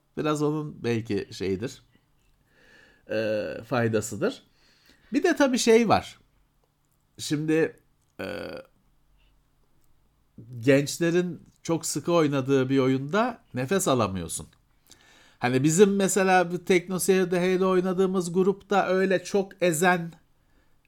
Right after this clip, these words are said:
inanılmaz hani herkes için olayı cehenneme çeviren kimse yoktu.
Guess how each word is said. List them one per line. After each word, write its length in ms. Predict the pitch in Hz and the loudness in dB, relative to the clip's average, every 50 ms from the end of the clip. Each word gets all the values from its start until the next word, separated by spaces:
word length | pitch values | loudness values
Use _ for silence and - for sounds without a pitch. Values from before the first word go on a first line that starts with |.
| _ _ _ _ - | _ _ _ _ -2
inanılmaz 680 | 165 180 185 196 190 185 190 190 185 180 190 185 160 165 | 0 2 4 4 2 2 2 0 0 2 0 0 2 2
hani 160 | 165 160 160 | 0 2 4
herkes 380 | 160 170 170 - - 175 151 | 4 4 4 2 -2 -2 -2
için 220 | 165 156 - 180 165 | -2 -4 -4 -2 -2
olayı 320 | 165 165 165 165 165 160 | 0 0 2 2 2 2
cehenneme 560 | 147 165 160 165 165 160 160 160 160 165 160 | 0 0 -2 -2 -2 -2 -4 -6 -6 -6 -6
çeviren 480 | 160 - 165 147 156 165 165 156 156 143 | -4 -2 -2 -2 0 0 0 -2 -2 -2
kimse 340 | - 165 135 131 - 277 359 | -4 -4 -4 -2 -2 0 4
yoktu. 460 | 339 262 165 - - - 90 - - | 4 4 2 2 -2 -6 -6 -6 -6